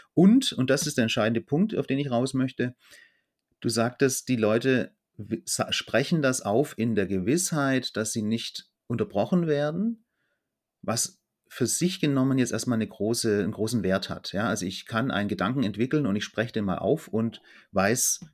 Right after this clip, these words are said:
das ist mein Gedanke und, äh, der geht jetzt auch so raus.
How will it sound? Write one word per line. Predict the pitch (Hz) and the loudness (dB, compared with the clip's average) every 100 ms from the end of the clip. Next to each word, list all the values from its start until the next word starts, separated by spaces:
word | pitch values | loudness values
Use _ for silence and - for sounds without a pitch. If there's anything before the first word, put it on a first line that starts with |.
| - - | -10 0
das | 113 127 | 0 0
ist | 117 | 0
mein | 104 101 | 0 0
Gedanke | 95 95 120 90 | 0 -2 0 -2
und, | 95 - | -4 -6
äh, | 90 98 98 82 - - - - - | -4 -2 -2 -4 -8 -16 -20 -4 0
der | 107 | 0
geht | 110 | 0
jetzt | 104 - | -2 -4
auch | 98 | -4
so | 120 | -2
raus. | 107 - 80 - - | 0 -2 -2 -6 -12